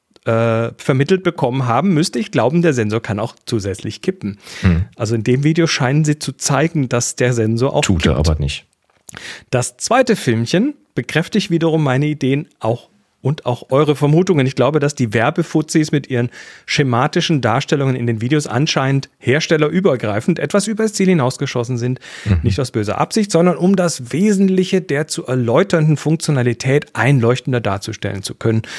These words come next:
Speaker 1: Na, vielleicht weiß ja jemand was Genaues. Also ich glaube, wir haben das,
Speaker 2: Ja,
Speaker 1: äh,
Speaker 2: ist definitiv so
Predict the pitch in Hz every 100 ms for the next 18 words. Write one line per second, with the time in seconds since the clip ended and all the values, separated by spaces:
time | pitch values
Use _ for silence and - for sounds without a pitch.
0 | - - - 117 123 135 104 104 - 95
1 | 95 - 98 95 82 98 - - 104 92
2 | 78 90 123 131 139 139 185 196 160 147
3 | 165 151 143 - 82 127 127 127 127 -
4 | 113 - - _ 117 110 110 - 98 -
5 | 82